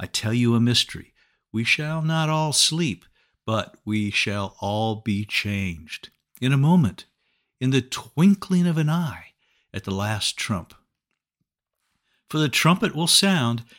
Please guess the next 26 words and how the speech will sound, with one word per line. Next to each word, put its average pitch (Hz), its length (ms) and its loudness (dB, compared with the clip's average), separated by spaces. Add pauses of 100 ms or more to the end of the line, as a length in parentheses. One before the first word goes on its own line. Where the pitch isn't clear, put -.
(160)
and 113 160 2
the 107 80 2
dead 113 480 -2
will 131 140 -2
be 135 160 -2
raised 131 640 -2
incorruptible, 160 1120 0 (400)
and 117 340 2 (200)
we 120 400 2
shall 123 280 -2
be 120 160 -2
changed. 110 920 -2 (300)
For 98 200 -4
this 175 240 -2
corruptible 117 680 -4
must 104 260 -2
put 135 220 -2
on 131 360 -2
incorruption, 151 920 -2 (400)
and 123 120 0
this 117 280 0
mortal 104 580 0
must 104 220 -4
put 113 160 -2
on 107 320 0
immortality." 113 1120 -2